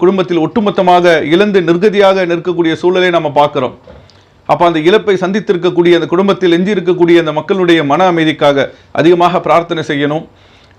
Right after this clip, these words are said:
இன்னும் அந்த மண் சரிவுல பாதிக்கப்பட்டு சிக்கி தவித்து கொண்டிருக்கக்கூடிய அந்த மக்கள் முழுமையாக, விரைவாக மீட்டெடுக்கப்படணும். அந்த மக்களுடைய துயர் முழுவதுமாக துடைக்கப்படுவதற்கு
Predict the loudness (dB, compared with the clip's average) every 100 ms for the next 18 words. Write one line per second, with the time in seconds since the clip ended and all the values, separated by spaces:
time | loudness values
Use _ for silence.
0 | 2 2 2 2 2 4 0 -2 -4 -4
1 | -2 2 2 2 2 2 0 0 -4 -4
2 | -4 -6 -6 -6 -2 0 0 0 2 0
3 | -2 -2 0 0 -2 0 2 0 -2 -18
4 | -6 0 2 4 4 4 2 0 0 0
5 | 2 2 0 -4 -4 -4 -4 -2 -2 -2
6 | -2 -6 -10 _ _ -4 -2 -2 -2 -2
7 | 0 2 2 2 2 2 2 -2 _ _
8 | -16 -6 -4 0 0 2 2 2 0 -2
9 | -4 -4 -2 -2 -2 -2 -2